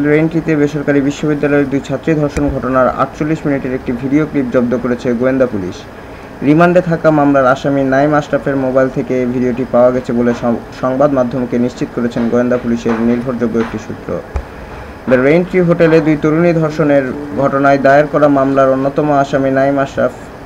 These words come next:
বিরুদ্ধে সাত দিনের রিমান্ড মঞ্জুর করেছে আদালত। বৃহস্পতিবার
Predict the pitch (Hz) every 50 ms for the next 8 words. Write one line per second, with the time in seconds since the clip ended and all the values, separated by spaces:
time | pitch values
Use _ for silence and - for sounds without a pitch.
0 | - - - - - - - - - - - - - - - 113 113 131 143 151
1 | 147 143 147 165 151 - - 151 139 139 131 151 147 143 139 131 139 139 139 139
2 | 139 139 135 131 135 131 139 139 127 123 - 127 117 113 113 107 107 104 101 92
3 | 85 - 123 135 143 - - 156 139 156 143 151 151